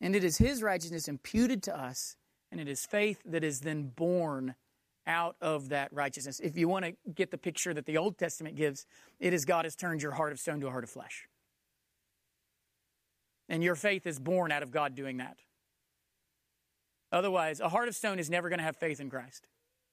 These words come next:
So if a heart of stone can't have faith in Christ, what does God have to do? He's gotta turn it into a heart of flesh. And then, of course, a heart of flesh does have faith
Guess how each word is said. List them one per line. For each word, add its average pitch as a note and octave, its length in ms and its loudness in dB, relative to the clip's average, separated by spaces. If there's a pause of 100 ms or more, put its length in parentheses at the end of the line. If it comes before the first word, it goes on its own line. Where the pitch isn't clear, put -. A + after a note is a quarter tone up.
(160)
So G#3 100 2
if F3 80 2
a F3+ 40 6
heart A#3 160 4
of A#3 60 -4
stone G#3 240 -2
can't G3 140 2
have F#3 100 0
faith F#3 200 0
in F3 60 -6
Christ, F3 220 0
what E3 80 -6
does E3 80 -4
God D#3+ 160 2
have D3+ 120 -2
to D#3+ 60 -8
do? D3 120 -2 (220)
He's F3+ 120 2
gotta F#3 160 4
turn F#3 180 -2
it E3+ 40 0
into D#3 160 2
a - 20 4
heart D3 140 2
of - 80 -14
flesh. A#3 220 2
And A3+ 100 0
then, A#3 80 4
of F3+ 80 -6
course, F4+ 340 2
a F#3 80 2
heart F#3+ 160 2
of E3 60 -2
flesh B3+ 340 2 (260)
does D4 440 4
have G3+ 280 4
faith B3+ 320 4